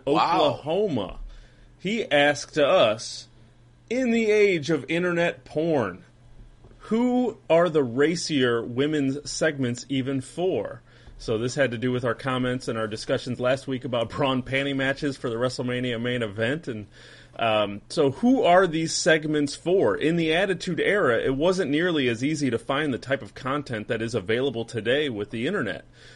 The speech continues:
Speaker 2: So what is the point of doing racier segments in today's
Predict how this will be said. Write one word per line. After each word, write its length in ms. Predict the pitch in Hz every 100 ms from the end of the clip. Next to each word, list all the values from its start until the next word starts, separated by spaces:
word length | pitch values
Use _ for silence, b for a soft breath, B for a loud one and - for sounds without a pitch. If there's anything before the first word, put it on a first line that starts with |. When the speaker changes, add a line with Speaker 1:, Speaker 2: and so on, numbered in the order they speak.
| -
Speaker 2:
So 160 | - 135
what 320 | 123 190 214
is 180 | 165 151
the 100 | 147
point 420 | - 170 156 123
of 140 | 117 110
doing 280 | 131 117
racier 440 | 113 131 127 123 107
segments 500 | - 151 127 107 127
in 100 | 113
today's 560 | 127 110 113 117 113